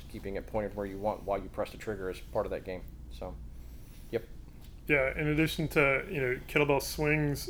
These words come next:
Speaker 2: or, you know, I call slingshots, which is another variation on a swing, um, kettlebell front squats not only work your, your quads and all of your lower body, but also work all the accessory mo-,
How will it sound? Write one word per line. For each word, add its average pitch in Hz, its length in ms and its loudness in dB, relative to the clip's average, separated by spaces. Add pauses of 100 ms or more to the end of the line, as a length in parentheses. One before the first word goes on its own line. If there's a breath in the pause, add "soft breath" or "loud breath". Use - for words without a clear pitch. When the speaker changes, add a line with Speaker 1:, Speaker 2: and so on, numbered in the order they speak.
Speaker 2:
or, 131 440 0 (180)
you 147 80 2
know, 127 160 0
I 139 80 6
call 131 160 0
slingshots, 139 680 2
which 139 180 -2
is 127 120 -4
another 131 340 2
variation 127 460 2
on 131 60 -4
a 123 40 -6
swing, 131 380 -4 (800 loud breath)
um, 120 240 -4 (100)
kettlebell 151 300 6
front 143 220 -2
squats - 520 4 (500 loud breath)
not 143 100 2
only 139 120 4
work 131 340 2
your, 123 460 2
your 131 140 0
quads 131 720 2 (100)
and 127 340 -2 (240)
all 135 160 4
of 127 80 6
your 120 120 2
lower 127 240 4
body, 135 360 4 (600 loud breath)
but - 240 4
also 131 340 2
work 127 200 4
all 131 100 4
the 120 100 4
accessory 127 520 0
mo-, 139 320 0